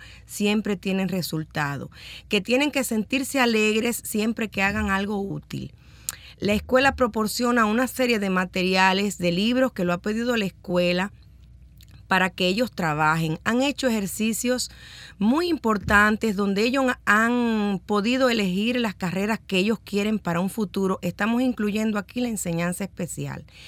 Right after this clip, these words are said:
Es increíble ver cómo los niños de enseñanza especial, ellos también quieren su futuro, quieren su carrera.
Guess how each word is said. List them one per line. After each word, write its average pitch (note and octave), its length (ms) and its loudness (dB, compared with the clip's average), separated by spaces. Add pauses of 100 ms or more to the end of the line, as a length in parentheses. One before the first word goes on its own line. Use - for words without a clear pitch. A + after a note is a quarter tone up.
(260)
Es B3 160 4
increíble A#3 640 2
ver A#3 240 -2
cómo B3+ 260 2
los B3 140 0
niños A#3+ 320 2
de G#3+ 60 -2
enseñanza G3 560 -2
especial, G#3+ 640 -2 (560)
ellos C4+ 320 2
también G3+ 580 2
quieren C#4 460 2
su - 160 0
futuro, G#3 540 0
quieren C4 360 2
su G#3+ 200 0
carrera. F#3 600 -2